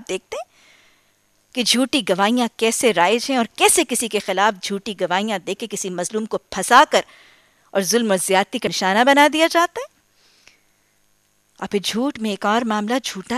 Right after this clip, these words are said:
الزام لگانا۔ جھوٹا الزام لگانے کے حوالے سے حدیث کے الفاظ آتے ہیں، آپ نے فرمایا موبقات۔ موبقات ہیں وہ گناہ جو ہلاکت کا ذریعہ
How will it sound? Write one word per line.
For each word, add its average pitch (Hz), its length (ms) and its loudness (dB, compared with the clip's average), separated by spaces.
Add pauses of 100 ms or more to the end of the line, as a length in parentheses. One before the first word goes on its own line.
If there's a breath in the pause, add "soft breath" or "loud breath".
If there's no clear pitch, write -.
(140)
الزام 202 580 -2
لگانا۔ - 420 -10 (720 soft breath)
جھوٹا 320 460 4 (100)
الزام 247 680 6
لگانے 214 380 4
کے 214 120 -6
حوالے 190 380 0
سے 196 200 -8
حدیث 196 300 -6
کے 185 140 -4
الفاظ 190 380 0
آتے 220 260 2
ہیں، 277 140 4 (320 loud breath)
آپ 247 240 0
نے 254 80 0
فرمایا 233 460 2
موبقات۔ 196 920 0 (1000)
موبقات 240 480 -4
ہیں 349 100 -6
وہ 311 120 -2
گناہ 247 360 -2
جو 269 180 -4 (200)
ہلاکت 196 520 0
کا 214 100 -2
ذریعہ 156 380 -10